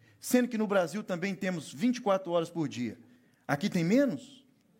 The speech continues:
Será que inglês mudou? De mudar pra P M e A M, diminuiu três horas? Ah, mas trabalhamos longe, trabalhamos longe.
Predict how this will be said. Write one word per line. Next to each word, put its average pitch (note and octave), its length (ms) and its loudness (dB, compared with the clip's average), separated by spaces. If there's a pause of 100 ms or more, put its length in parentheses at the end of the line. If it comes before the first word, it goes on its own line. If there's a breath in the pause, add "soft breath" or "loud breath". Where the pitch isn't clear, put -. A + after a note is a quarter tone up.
(240 soft breath)
Será G#3 240 0
que G#3+ 140 -6
inglês E3+ 460 -2
mudou? E3 600 -2 (420 loud breath)
De D3+ 80 -6
mudar F#3 320 2
pra F#3 100 0
P F#3 160 -10
M F3 340 -2
e E3 60 4
A D#3+ 260 2
M, D3+ 320 -4 (120)
diminuiu E3+ 600 0
três E3+ 360 0
horas? G#3 380 0 (260 loud breath)
Ah, G#3+ 120 4
mas G#3+ 160 0
trabalhamos G#3+ 480 0
longe, F#3 520 -2
trabalhamos F#3 460 -2
longe. G3+ 380 0